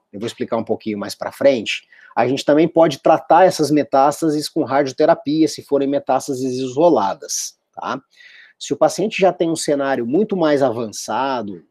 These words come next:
doença em vários ossos do corpo, eventualmente pegando fígado ou algum outro órgão, é, a, a, a, a, o tratamento pra cada uma dessas metástases já não é mais pensado. A gente pensa em dar um tratamento sistêmico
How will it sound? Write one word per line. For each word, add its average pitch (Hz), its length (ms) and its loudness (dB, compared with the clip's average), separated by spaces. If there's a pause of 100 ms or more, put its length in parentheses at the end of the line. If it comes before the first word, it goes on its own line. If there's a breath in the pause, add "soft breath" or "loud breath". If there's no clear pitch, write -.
doença 135 560 2 (240)
em 123 160 -6
vários 131 400 2
ossos 131 400 2
do 107 100 -10
corpo, 123 760 2 (260 soft breath)
eventualmente 139 720 -2
pegando 127 440 -2
fígado 120 800 -2
ou 131 40 -2
algum 120 300 -4
outro 104 340 -8
órgão, 123 400 2 (560 soft breath)
é, 131 640 -2 (260)
a, 143 140 -2
a, - 20 -6 (240)
a, 123 840 -8
a, 135 40 -10
o 135 60 -6
tratamento 170 640 4
pra 165 120 4
cada 185 360 4
uma 160 180 2
dessas 131 300 -4
metástases 139 680 -4
já 170 140 2
não 165 140 -2
é 170 80 -4
mais 165 420 -2
pensado. 135 640 -2
A - 40 -4
gente 120 220 -10
pensa 135 280 -4
em 143 60 0
dar 143 100 0
um 135 80 -4
tratamento 135 560 -4
sistêmico 160 840 2